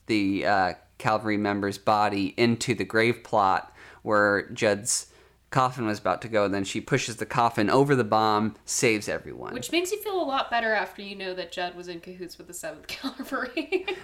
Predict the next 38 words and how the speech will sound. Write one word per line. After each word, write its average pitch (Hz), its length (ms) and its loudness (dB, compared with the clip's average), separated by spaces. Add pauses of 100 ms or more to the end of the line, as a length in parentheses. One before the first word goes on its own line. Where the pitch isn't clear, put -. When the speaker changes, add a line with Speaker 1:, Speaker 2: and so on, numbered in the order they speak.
Speaker 1:
Well, 143 180 8
we 139 160 6
don't 143 220 4
know 131 200 6
that. 127 240 2
Well, 135 440 6
I 143 140 6
guess 131 260 0
we 123 100 4
do 110 420 4 (200)
kind 110 360 0
of 92 120 -6
know 87 240 -2
that 80 200 -2 (280)
Speaker 2:
Yeah. - 80 -8
Speaker 1:
he's, 101 640 -2
yeah, 101 380 2
something's 135 400 2
up. 104 300 2
But 120 260 4
Speaker 2:
But 185 140 2
then, 320 200 2
and 277 180 0
then 302 100 2
at 294 100 -2
the 277 120 -4
end 254 140 -2
of 285 60 -4
that 240 180 0
whole 254 160 -8
thing 233 460 -6
where 202 340 -2
Angela 208 360 -4
has 190 140 -6
saved 202 240 -8
everyone's 190 380 -6
life, 190 320 -4
basically, 180 680 -12